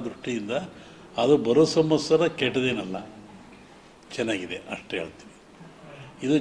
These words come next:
ಜಾಗತಿಕ ಮಟ್ಟದಲ್ಲಿ ಹೇಳಿದ್ದು ನಾನು, ರಾಜ್ಯ ಮಟ್ಟದಲ್ಲಿ ತೊಂದರೆ ಏನಿಲ್ಲ.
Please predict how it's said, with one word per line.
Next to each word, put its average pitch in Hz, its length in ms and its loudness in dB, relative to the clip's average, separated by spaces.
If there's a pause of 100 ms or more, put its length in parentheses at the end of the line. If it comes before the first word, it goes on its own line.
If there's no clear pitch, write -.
(100)
ಜಾಗತಿಕ 139 460 2 (140)
ಮಟ್ಟದಲ್ಲಿ 120 360 -2
ಹೇಳಿದ್ದು 104 260 -10
ನಾನು, - 160 -12 (920)
ರಾಜ್ಯ 123 280 -2 (100)
ಮಟ್ಟದಲ್ಲಿ 143 420 -4
ತೊಂದರೆ 87 220 -8 (100)
ಏನಿಲ್ಲ. - 220 -18